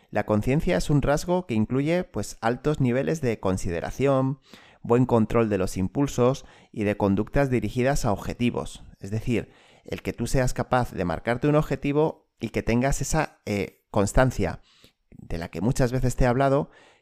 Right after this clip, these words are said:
que te lleve a planificarte, a anticipar lo que vas a hacer, a analizar de manera regular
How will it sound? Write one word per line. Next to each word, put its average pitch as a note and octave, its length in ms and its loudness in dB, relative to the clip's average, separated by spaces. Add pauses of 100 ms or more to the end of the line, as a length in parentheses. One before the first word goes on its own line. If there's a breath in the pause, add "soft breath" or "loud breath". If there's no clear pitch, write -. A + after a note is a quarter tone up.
que A2+ 120 -2
te G2+ 160 -2
lleve A2 240 2
a C3+ 100 2
planificarte, C3 1080 0
a F2 100 -6
anticipar F#2 560 -4
lo G2+ 120 -2
que - 80 -10
vas D#2+ 220 -4
a F#2+ 40 -6
hacer, C3+ 540 -2 (340 loud breath)
a E2+ 260 -4
analizar G2+ 540 0
de A2+ 100 -2
manera A2 360 4
regular A2 680 2